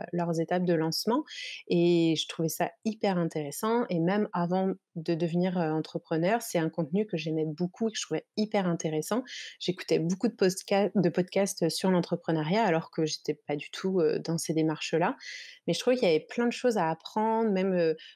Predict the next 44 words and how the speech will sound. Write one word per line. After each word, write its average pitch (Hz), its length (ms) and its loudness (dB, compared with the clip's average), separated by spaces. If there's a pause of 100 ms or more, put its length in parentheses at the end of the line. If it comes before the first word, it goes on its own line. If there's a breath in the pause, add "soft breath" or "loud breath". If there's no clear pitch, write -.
au 180 80 -2
quotidien 190 840 -2
et 185 100 -2
cetera, 170 460 -4
des, 160 240 2
des 156 140 -4
choses, 180 360 -2
hem, 151 480 0 (120)
qui - 140 -14
font, 180 340 2
bah, 165 220 2 (200)
qui, - 200 -16 (240)
qui - 120 -12
font - 160 -2
nourrir 190 320 2
un 190 100 2
peu 196 120 -2
la 185 100 2
réflexion 165 520 -4
sur, 165 260 -6
heu, 156 160 -8
plein 190 160 -6
de 214 60 0
domaines. 175 340 0
Donc, 190 260 -6
heu, 160 300 2 (440 loud breath)
je, 165 420 0
je 156 80 -2
suis 196 160 -2
contente 196 340 2
de 208 80 4
le 175 80 4
faire. - 240 -2
Puis 214 120 0
c'est - 160 0
vrai 190 160 2
que 226 40 0
dans 190 120 2
les 175 200 2
abonnés 175 360 0
qu'on 180 280 -4
a 190 140 -2
sur 185 220 -6
Instagram, 170 600 -2